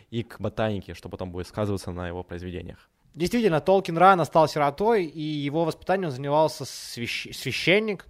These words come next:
Speaker 2: то есть он был как бы, э, его опекуном, и именно священник, э, по имени Фрэнсис Морган, э, как бы, э, вы-, развил интерес у юного Джона,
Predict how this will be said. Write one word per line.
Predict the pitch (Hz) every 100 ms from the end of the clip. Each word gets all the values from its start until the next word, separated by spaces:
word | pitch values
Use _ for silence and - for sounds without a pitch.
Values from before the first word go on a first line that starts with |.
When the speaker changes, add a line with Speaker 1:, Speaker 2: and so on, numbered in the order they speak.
| -
Speaker 2:
то |
есть | 104 -
он | 98 98
был | 98
как | 95 90
бы, | 90 92 90 - - -
э, | 110 104
его | 107 113
опекуном, | 113 - 135 170 247 254 - - -
и | 147 180
именно | 180 180 165
священник, | 160 151 180 190 190 143 -
э, | 131 117
по | - 123
имени | 131 127
Фрэнсис | - 127 123 120 -
Морган, | 131 147 131 120
э, | 110 107 107 110 - 117 113
как | - 110
бы, | 104 113 107 _ _ - _
э, | 113 113
вы-, | 104 151
развил | 151 151 120 143 170 139 135
интерес | 127 - 123 123 120 - -
у | 113 110 104 104 101
юного | 104 113 117 104 104
Джона, | 90 131 123 110